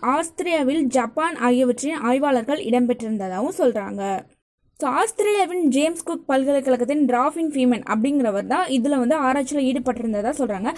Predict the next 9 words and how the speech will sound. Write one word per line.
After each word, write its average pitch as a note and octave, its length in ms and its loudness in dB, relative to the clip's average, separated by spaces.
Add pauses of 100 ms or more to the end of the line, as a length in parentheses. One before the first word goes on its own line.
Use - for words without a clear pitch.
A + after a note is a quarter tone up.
(280)
So, B3+ 180 0
அவர் B3+ 180 4
என்ன F4 240 2
சொல்லியிருக்காரு C#4 500 0
அப்படின்னா, G3+ 240 -2 (520)
பார்ப்பதற்கு F#4 640 2
அதிசயமாகவும் C#4+ 1000 0
விசித்திரமாகவும் C#4+ 920 2
இருந்தது. A#3+ 520 2